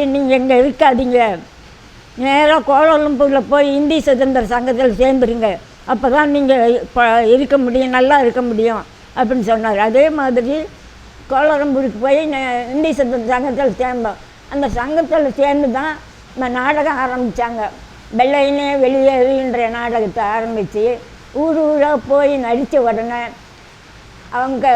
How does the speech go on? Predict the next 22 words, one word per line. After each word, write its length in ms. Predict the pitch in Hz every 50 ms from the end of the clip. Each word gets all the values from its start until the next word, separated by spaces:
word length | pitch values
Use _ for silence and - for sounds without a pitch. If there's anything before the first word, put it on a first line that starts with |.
| 233 220 170 - - - - 220 -
பெரியவங்களா 540 | 254 269 269 269 320 349 349 339 320 302 285
இருந்தாலும் 540 | 269 262 262 262 254 240 240 262 285 285 233
குழந்தைங்களா 600 | 233 233 247 269 285 302 311 294 285 277 262 247
இருந்தாலும் 400 | 247 254 254 247 240 247 247 214 -
கொண்டாந்து 400 | 233 247 262 269 277 277 277 277
நாங்க 340 | 269 247 240 247 262 262 269
இருக்கிற 440 | 247 247 240 240 285 254 247 214 175 - - -
கேம்பில் 420 | - 254 262 285 294 247 302 285 247 233
விட்டுட்டு, 420 | 240 214 269 294 233 196 247 240 254 240 - - - - - -
அவங்க 260 | - 277 285 277 269
படையில, 580 | 208 - 254 262 262 294 302 311 302 294 285 269
ஜான்சி 380 | 247 240 247 262 294 294 277 311
ராணி 240 | 294 277 254 254 233 233
படையில, 300 | 254 240 247 254 254 262
ஐ 280 | 285 294 269 262 254
என் 160 | 285 277 277 269
ஏ 60 | 262
படையிலும் 500 | 190 240 233 233 240 233 254 262 247 208
போய் 200 | 233 240 233 233
சேர்ந்தாங்க. 460 | 240 226 240 240 220 214 202 202 202 208 - - - - - - -
இந்த 100 | 240 254 247
நாட்டுக்கு 840 | 262 269 311 349 302 269 349 311 214 - 311 262 240 240 220 175